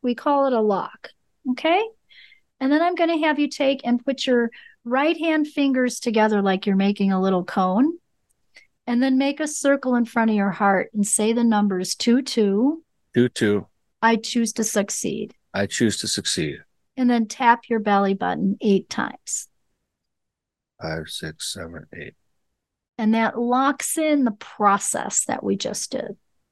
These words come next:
Speaker 1: So, like, holds that in your energetic field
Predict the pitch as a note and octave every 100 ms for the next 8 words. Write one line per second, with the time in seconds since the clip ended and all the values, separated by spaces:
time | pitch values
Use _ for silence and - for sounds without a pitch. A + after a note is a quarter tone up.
0 | _ - - G3 G3 G3 G3 - - -
1 | G#3+ G#3 G3+ G#3 F#3+ F#3 _ _ A#3 A3
2 | G#3 G3 F#3+ F#3 _ _ _ G#3+ G3+ G3
3 | F#3+ F3+ F3 - - D2+ - -